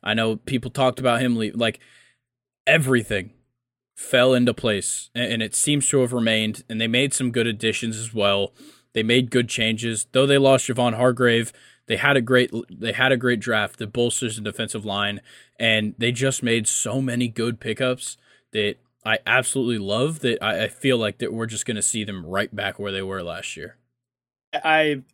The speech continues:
Speaker 2: I, I kind of unfortunately agree with you, but DeAndre Swift, man, he's gonna flourish with that Eagles
Speaker 1: Yeah.
Speaker 2: team. I, I, I feel like Jalen Hurts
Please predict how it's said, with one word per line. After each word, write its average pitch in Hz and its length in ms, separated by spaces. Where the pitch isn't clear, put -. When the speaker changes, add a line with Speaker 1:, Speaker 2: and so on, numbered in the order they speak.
Speaker 2:
I, 165 260
I 170 40
kind 190 240
of 160 80
unfortunately 151 760
agree 147 280
with 147 180
you, 139 160
but 135 380
DeAndre 175 560
Swift, 156 480
man, 127 420
he's 190 340
gonna 156 220
flourish 151 720
with 135 120
that 135 200
Eagles 139 220
Speaker 1:
Yeah. 196 220
Speaker 2:
team. 123 260
I, 175 160
I, 190 120
I 190 40
feel 233 200
like 208 300
Jalen 196 360
Hurts 196 440